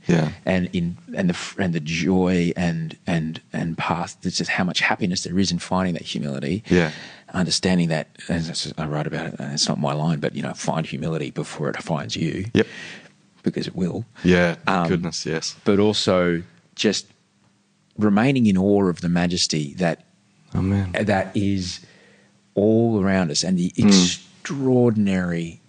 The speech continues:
Speaker 2: extraordinary ecosystem that we
Speaker 1: Mm-hmm.
Speaker 2: are
Speaker 1: A part of.
Speaker 2: simply a tiny
Speaker 1: That's
Speaker 2: little
Speaker 1: right.
Speaker 2: part of.
Speaker 1: Yeah.
Speaker 2: How selfish and completely,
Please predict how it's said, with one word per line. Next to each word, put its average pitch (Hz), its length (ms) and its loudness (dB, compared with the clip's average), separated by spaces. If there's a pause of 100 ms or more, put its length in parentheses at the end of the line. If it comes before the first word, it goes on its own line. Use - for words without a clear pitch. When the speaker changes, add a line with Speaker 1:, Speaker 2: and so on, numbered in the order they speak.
(120)
Speaker 2:
extraordinary 101 800 2
ecosystem 95 840 0
that 78 100 -2
we 92 320 6
Speaker 1:
Mm-hmm. 90 60 4
Speaker 2:
are 85 360 -2
Speaker 1:
A - 20 -4
part - 60 -6
of. - 60 0
Speaker 2:
simply 107 560 4
a 90 100 -2
tiny 113 640 2
Speaker 1:
That's 95 200 2
Speaker 2:
little 98 200 4
Speaker 1:
right. 92 80 2
Speaker 2:
part 87 220 0
of. - 280 -2
Speaker 1:
Yeah. 90 220 4 (1000)
Speaker 2:
How 127 460 2
selfish - 1080 -4
and 90 260 2
completely, 110 840 2